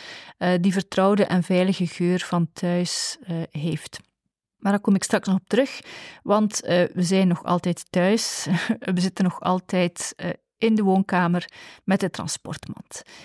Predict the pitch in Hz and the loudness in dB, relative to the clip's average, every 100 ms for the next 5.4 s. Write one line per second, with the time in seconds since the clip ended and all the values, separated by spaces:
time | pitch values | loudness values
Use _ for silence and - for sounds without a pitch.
0 | - - - 180 175 180 185 - _ - | -20 -20 -6 0 2 4 2 0 _ -2
1 | 196 196 208 202 240 220 196 - 233 392 | 0 2 2 2 2 2 0 0 -2 -2
2 | - _ _ _ _ _ _ _ _ 202 | -8 _ _ _ _ _ _ _ _ -4
3 | 208 - 208 220 226 - - _ _ - | -4 0 2 2 -2 -6 -18 _ _ -10
4 | 185 - 190 - - _ _ - - - | -4 2 0 0 -14 _ _ -14 -8 0
5 | 220 214 208 | 4 4 0